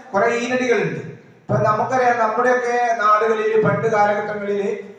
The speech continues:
പുതുക്കം കൊണ്ടുവരുന്ന സമയത്ത്, പുതു, പുതുനാരികൾ വരുന്ന സമയത്ത്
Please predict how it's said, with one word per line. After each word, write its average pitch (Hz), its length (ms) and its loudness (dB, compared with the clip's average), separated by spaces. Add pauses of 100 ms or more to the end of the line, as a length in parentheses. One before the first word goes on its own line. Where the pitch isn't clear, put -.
(240)
പുതുക്കം 190 340 2
കൊണ്ടുവരുന്ന 226 400 4
സമയത്ത്, - 600 -2
പുതു, 190 200 0 (800)
പുതുനാരികൾ 220 640 4
വരുന്ന 208 220 2
സമയത്ത് 196 800 -2